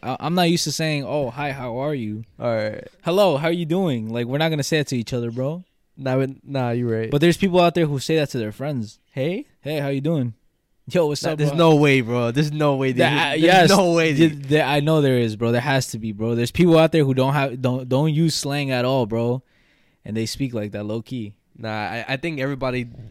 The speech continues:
Speaker 2: I think most, and I think, I feel like everybody says, "Yo, what's up?" No one says, "Hey, what's up?"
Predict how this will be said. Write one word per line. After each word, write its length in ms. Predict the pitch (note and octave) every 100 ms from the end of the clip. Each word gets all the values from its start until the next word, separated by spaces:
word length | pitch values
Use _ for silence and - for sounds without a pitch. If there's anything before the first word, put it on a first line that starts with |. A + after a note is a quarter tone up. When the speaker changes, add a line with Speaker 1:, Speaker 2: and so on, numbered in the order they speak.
| -
Speaker 2:
I 80 | C3+
think 240 | F#3 D#3 - _
most, 600 | B2+ C3+ D3 C#3 - - -
and 120 | E3
I 120 | G3
think, 260 | G#3 C4+ F3
I 60 |
feel 180 | F3+ A#3+
like 100 | A3
everybody 340 | D#3 F#3 F#3 E3+
says, 220 | D3+ B2+
"Yo, 180 | A#2+ C3
what's 240 | B2 A#2+
up?" 240 | C#3 A2+ - _ _ _ _ _ _ _
No 180 | G2+ A#2+
one 180 | C3+ C3+
says, 200 | B2+ B2+
"Hey, 380 | - B2+ A#2 B2 - _
what's 240 | B2 -
up?" 220 | A#2+ A#2